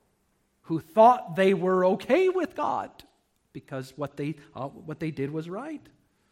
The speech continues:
This is a gospel for sinners, friends. It's only good news for those who are sinners. And the good news is that for those who know they are sinners, that God has provided a Savior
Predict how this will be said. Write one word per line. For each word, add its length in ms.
This 240
is 120
a 100
gospel 720
for 280
sinners, 600
friends. 380
It's 280
only 380
good 220
news 380
for 220
those 540
who 280
are 460
sinners. 720
And 100
the 40
good 260
news 360
is 180
that 140
for 140
those 400
who 120
know 380
they 200
are 120
sinners, 680
that 400
God 340
has 180
provided 680
a 40
Savior 760